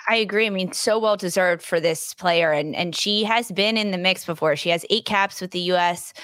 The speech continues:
Um, uh, the thirty-one-year-old really led this Kansas City side. And Vlatko Andonovski, for those that don't know, lives in Kansas City. He's based there. So,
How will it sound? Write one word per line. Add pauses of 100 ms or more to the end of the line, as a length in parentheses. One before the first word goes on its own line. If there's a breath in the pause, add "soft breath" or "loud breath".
(340 loud breath)
Um,
uh,
the
thirty-one-year-old
really (200)
led (160)
this
Kansas
City
side.
And (100)
Vlatko
Andonovski,
for
those
that
don't
know,
lives
in
Kansas
City.
He's
based
there.
So,